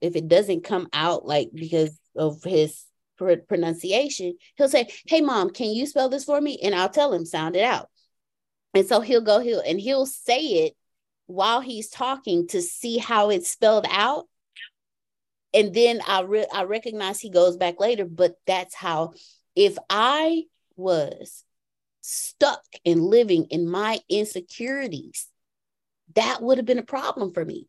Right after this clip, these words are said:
I would have shut it down. I'd be like, "Nope, you gotta do this. You gotta do it this way." But him learning his way, we pulled up to, we pulled up to, to the park somewhere and he read the parking sign. I'm like,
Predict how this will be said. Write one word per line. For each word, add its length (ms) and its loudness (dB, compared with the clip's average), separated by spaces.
I 60 4
would 180 2
have 80 2
shut 220 2
it 100 -4
down. 360 -4
I'd 80 -4
be 60 -2
like, 160 4
"Nope, 180 4
you 80 -8
gotta 160 2
do 120 -4
this. 300 -12
You 60 -18
gotta 180 2
do 120 6
it 100 0
this 180 -2
way." 140 2
But 320 2
him 440 -4
learning 580 0
his 380 0
way, 460 -2
we 280 2
pulled 320 4
up 140 4
to, 380 2
we 240 -2
pulled 320 2
up 280 2
to, 300 -2
to 120 -2
the 60 -8
park 300 -6
somewhere 340 -2
and 180 0
he 180 2
read 320 2
the 80 -2
parking 460 -4
sign. 320 -2
I'm 160 -4
like, 340 -2